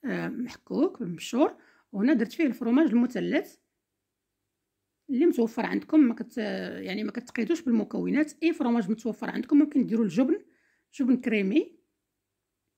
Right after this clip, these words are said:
صافي، وكنقطع بنفس الطريقه اشرطه صغار وكنلوي كيف ما كتشوفوا،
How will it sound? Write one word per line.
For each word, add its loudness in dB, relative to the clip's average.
صافي، -4
وكنقطع -6
بنفس 0
الطريقه -4
اشرطه -6
صغار -6
وكنلوي -2
كيف -8
ما -2
كتشوفوا، -6